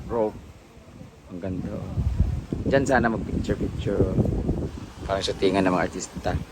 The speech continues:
Puntahan natin yung room. The room. Ala! Ano ni C R?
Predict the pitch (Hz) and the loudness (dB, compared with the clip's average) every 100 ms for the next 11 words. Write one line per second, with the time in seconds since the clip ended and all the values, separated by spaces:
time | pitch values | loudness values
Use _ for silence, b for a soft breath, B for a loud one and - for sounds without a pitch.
0 | - - - - - - 113 147 156 151 | -6 -2 -2 -4 -10 0 4 6 6 2
1 | 143 131 120 113 113 110 101 98 - - | 0 2 2 2 2 0 -2 -6 -12 -14
2 | - - - - - - - - - - | -14 -16 -18 -8 -6 -6 -10 -16 -14 -8
3 | - - - - 139 139 139 175 202 170 | -8 -8 -6 6 10 10 10 8 8 6
4 | B B B B - 202 214 180 - 160 | B B B B 4 6 8 6 2 6
5 | 160 202 | 8 6